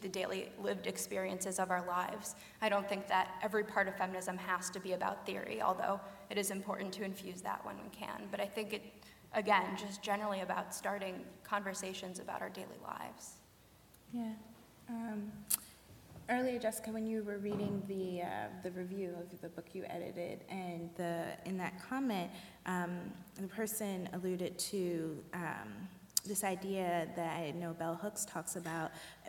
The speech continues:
Speaker 2: which is exactly that. So talking in this academic jargon that then isolates the masses of the people. Um, and for me, when I created the stance work, it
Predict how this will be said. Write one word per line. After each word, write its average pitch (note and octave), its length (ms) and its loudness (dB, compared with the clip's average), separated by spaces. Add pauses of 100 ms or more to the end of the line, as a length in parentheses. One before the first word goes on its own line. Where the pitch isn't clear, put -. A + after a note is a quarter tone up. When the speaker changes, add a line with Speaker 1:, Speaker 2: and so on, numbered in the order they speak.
Speaker 2:
which F#3 200 0
is E3 300 -2
exactly E3 500 -2
that. - 400 -2
So D#3+ 260 0
talking F3 420 -2
in D#3+ 100 -4
this E3+ 140 -4
academic E3+ 580 -4
jargon G#3 580 0 (400)
that D#3+ 440 0 (100)
then E3+ 240 -2
isolates E3 640 -2
the - 80 -6
masses D3+ 440 -4
of C3+ 120 -6
the - 60 -16
people. - 540 -6 (300)
Um, F3 420 2
and F#3 200 0
for F#3 160 -2
me, G3 600 2 (360)
when F#3 460 2
I F#3 500 0 (100)
created F3+ 400 0
the E3 80 -6
stance F#3 480 -4
work, D#3+ 320 -4 (140)
it E3+ 180 0